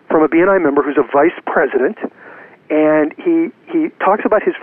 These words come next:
frustration and the burnout relating to rebuilding his chapter. And he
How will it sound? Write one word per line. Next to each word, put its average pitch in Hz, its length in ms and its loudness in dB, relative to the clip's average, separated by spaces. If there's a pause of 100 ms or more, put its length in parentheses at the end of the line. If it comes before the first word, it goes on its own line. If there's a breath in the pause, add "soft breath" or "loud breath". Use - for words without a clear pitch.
(120)
frustration 196 840 -2
and 139 160 0
the 135 60 0
burnout 156 520 0
relating 147 500 2
to - 40 -6
rebuilding 139 460 0
his 127 180 -4
chapter. - 460 -2 (420 loud breath)
And 151 80 0
he 160 60 2